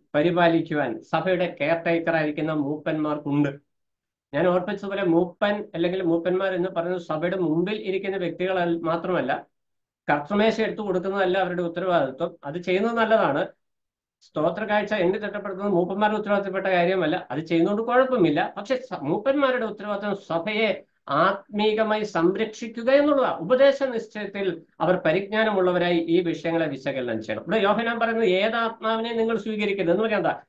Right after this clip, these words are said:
കേൾക്കുന്ന എല്ലാ ഉപദേശത്തെയും അതുപോലെ absorb ചെയ്യാതെ, അതുപോലെ വിഴുങ്ങാതെ, അതുപോലെ ഉൾക്കൊള്ളാതെ എന്ത് ചെയ്യണം? അത് വചനപ്രകാരം ശരിയാണോ എന്ന്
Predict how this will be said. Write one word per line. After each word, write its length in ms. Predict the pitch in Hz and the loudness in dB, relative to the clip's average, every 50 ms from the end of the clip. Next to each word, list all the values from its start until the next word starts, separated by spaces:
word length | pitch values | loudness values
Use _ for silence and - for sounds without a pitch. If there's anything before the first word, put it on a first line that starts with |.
| _ _ - | _ _ 0
കേൾക്കുന്ന 360 | 196 240 254 247 269 262 262 | 2 2 2 2 2 2 2
എല്ലാ 260 | 240 185 185 220 262 | 2 2 2 2 2
ഉപദേശത്തെയും 640 | 262 240 214 220 202 196 - - 180 190 190 185 175 | 2 2 0 -2 -4 -6 -6 -6 -6 -4 -2 -2 -2
അതുപോലെ 300 | 170 190 208 214 208 196 | -2 -2 -4 -4 -4 -4
absorb 720 | 151 151 156 - - - - 233 233 254 254 262 262 - | -4 -6 -8 -8 -12 -10 -6 0 2 2 2 2 0 -2
ചെയ്യാതെ, 720 | - 170 147 131 117 107 104 98 104 143 180 165 - - - _ _ - | -2 -2 -2 0 0 -2 -2 -2 -2 -2 -2 -2 -4 -6 -14 _ _ -2
അതുപോലെ 440 | 170 208 269 233 240 233 220 196 | 0 0 0 0 0 0 0 0
വിഴുങ്ങാതെ, 720 | 170 151 160 165 208 220 220 196 170 147 139 175 185 156 - | 2 2 4 4 4 4 4 4 2 4 4 2 2 2 0
അതുപോലെ 360 | 165 196 254 233 233 226 190 | -2 -4 -4 -4 -4 -2 0
ഉൾക്കൊള്ളാതെ 680 | 185 180 180 - - - 226 220 202 175 165 147 139 185 | 0 2 2 2 2 2 0 0 2 4 4 4 4 2
എന്ത് 220 | 220 202 190 208 208 | 0 0 0 2 2
ചെയ്യണം? 340 | 180 151 131 113 104 - - _ _ _ _ _ - | 4 2 2 0 -4 -8 -12 _ _ _ _ _ -6
അത് 160 | 113 135 160 185 | -4 -2 0 0
വചനപ്രകാരം 800 | 156 - - 165 190 208 202 214 208 202 196 190 185 190 185 175 | 0 0 0 0 0 -2 -2 -4 -2 -2 0 -2 -2 -2 -4 -6
ശരിയാണോ 640 | 170 175 170 170 175 180 170 165 160 170 190 - - | -6 -4 -2 0 2 2 2 2 2 0 -2 -2 -4
എന്ന് 480 | 156 143 151 156 160 160 165 160 165 | -4 -4 -2 -2 -2 -2 -2 -2 -4